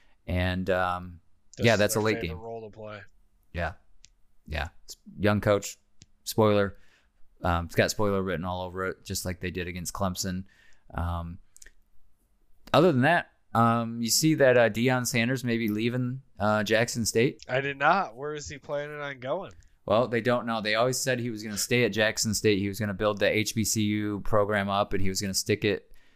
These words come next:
Speaker 1: stick with it. Um, but now with some openings in the F-, F B S, uh, Division One,
Speaker 2: Oh.
Speaker 1: looks like
Speaker 2: Oh,
Speaker 1: he may be
Speaker 2: no.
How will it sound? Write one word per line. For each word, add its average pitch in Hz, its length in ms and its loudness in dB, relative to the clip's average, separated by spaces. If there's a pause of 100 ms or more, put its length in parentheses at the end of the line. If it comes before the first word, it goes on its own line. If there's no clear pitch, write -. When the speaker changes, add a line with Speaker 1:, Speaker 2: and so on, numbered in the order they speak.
(120)
Speaker 1:
stick - 260 2
with 120 200 4
it. 135 300 2
Um, 104 500 0 (160)
but 107 160 4
now 110 220 4
with 110 120 0
some 107 160 0
openings 104 460 6
in 95 160 -2
the 95 100 -2
F-, 90 480 0
F - 220 -2
B 98 120 2
S, - 840 -2
uh, 87 200 -4
Division 95 460 -4
One, 95 500 -2
Speaker 2:
Oh. - 40 -14 (500)
Speaker 1:
looks - 260 2
like 104 160 2
Speaker 2:
Oh, - 40 -12
Speaker 1:
he 113 80 2
may 107 160 2
be 104 180 -2
Speaker 2:
no. 92 80 -8